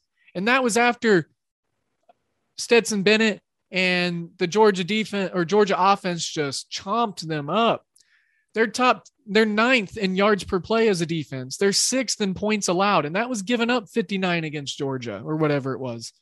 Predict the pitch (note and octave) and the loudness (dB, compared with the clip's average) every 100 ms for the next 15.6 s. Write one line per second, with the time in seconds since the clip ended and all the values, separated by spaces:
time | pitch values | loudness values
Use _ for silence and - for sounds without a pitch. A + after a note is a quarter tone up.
0 | _ _ _ _ - A#3+ C4 B3 - A#3+ | _ _ _ _ -4 -2 0 -2 2 4
1 | A#3+ - G#3 F3+ F#3+ G3+ A3+ G#3+ G#3+ G3+ | 4 0 0 4 4 4 0 0 -2 -2
2 | D#3+ D3+ F#3 A3 A#3 G#3+ - _ _ _ | -4 -2 0 0 0 -2 -10 _ _ _
3 | - F#3+ B3 B3 C4+ A3+ B3 B3 A3 A3+ | 2 8 8 8 6 4 0 0 0 0
4 | G3 D#3+ G3+ C#4 D4+ F#3 A#2+ E3 A3 A#3+ | -2 -2 -2 0 -2 -2 -6 -2 2 2
5 | F3+ D#3+ B3 D4 C4 A#3+ A#3 F#3+ F3 F3+ | 2 0 0 0 0 0 2 2 2 0
6 | F#3 F#3+ F3 F3+ D#3 E3 F3 C#3 B2+ E3 | 2 4 2 0 -4 -2 -4 -4 -6 -4
7 | F#3+ C#3 - A#3 C4+ A3+ A#3 G#3 G3+ G3 | -4 -6 -2 0 4 4 4 4 0 0
8 | F#3+ F3+ G3 F3+ F3+ - F#3+ F3 F3 F3+ | -2 2 2 0 -4 -6 -4 -2 2 2
9 | E3 - B3 G#3+ A3+ A3 A3 A3+ A3 G#3+ | 0 0 -2 2 2 2 0 0 0 0
10 | F#3 D#3+ F#3 F#3 F3 F#3+ F#3 G3+ G3+ - | 0 2 0 0 0 0 2 2 2 -2
11 | _ _ _ D3+ G#3+ A#3+ A3 - _ _ | _ _ _ -4 0 4 2 0 _ _
12 | _ _ _ A3 A#3+ F#3 G3+ G3+ F#3 E3 | _ _ _ 0 2 4 4 6 4 2
13 | G3 A3 G#3+ F#3 F3+ F3 E3+ D#3+ E3+ G3 | 2 4 4 2 2 2 0 -2 2 2
14 | F#3+ - F3+ - G3 G3+ F3 F#3+ F#3+ F3 | 2 -2 -4 0 2 2 2 2 2 2
15 | E3+ E3+ F#3 G#3 A#3 A3+ | 2 0 0 2 2 0